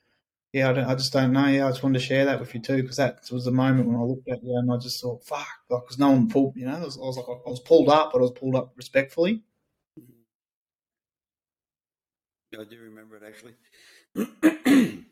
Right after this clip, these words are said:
Speaker 2: Yep.
Speaker 1: And that
Speaker 2: Those
Speaker 1: was,
Speaker 2: yards
Speaker 1: um,
Speaker 2: were
Speaker 1: that,
Speaker 2: terrible.
Speaker 1: that was, yeah, so that was two thousand and five, and, and I was eighteen by then, and, you know, our paths crossed on and off through, you know, that, that time. I, I, I was young, you know, I just got given a three-year sentence, and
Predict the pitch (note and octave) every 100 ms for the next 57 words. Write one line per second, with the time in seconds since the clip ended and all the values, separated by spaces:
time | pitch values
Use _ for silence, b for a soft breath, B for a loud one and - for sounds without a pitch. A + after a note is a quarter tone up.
0 | _ _ _ _ _ _ _ _ _ A2
1 | G2 G#2+ - - _ _ _ _ _ _
2 | _ _ _ _ _ _ _ - D3 C#3+
3 | A2+ G#2 - A2+ A2+ B2+ C#3 - G#2+ G#2
4 | G2+ G2+ - _ C#3 D3 D3+ - C#3+ C3+
5 | B2+ - - - - - C#3+ C3 C3 B2+
6 | B2 A#2 A#2+ C3 C#3+ D3+ C#3+ C3 B2+ B2+
7 | B2 - - C3+ C3+ C3 B2+ A#2+ C3 C3+
8 | C#3 C3+ C3 C3+ C3+ C3 B2+ C3 B2 C3
9 | C3+ C3 B2+ B2+ C3+ C3+ B2+ - C3 B2+
10 | - - _ - C3 C3 C3+ C3+ - C3
11 | C3+ C3+ C#3 C#3+ A#2+ - - E3 - C#3
12 | D3 C#3+ C3 C#3 C3+ C#3 C3+ B2 C3 C#3
13 | C#3 C3 C3+ C3+ C3 - - B2 B2+ B2+
14 | B2 - C3 C3+ C3+ C3 B2 C3 D3 D#3
15 | - C3 C3+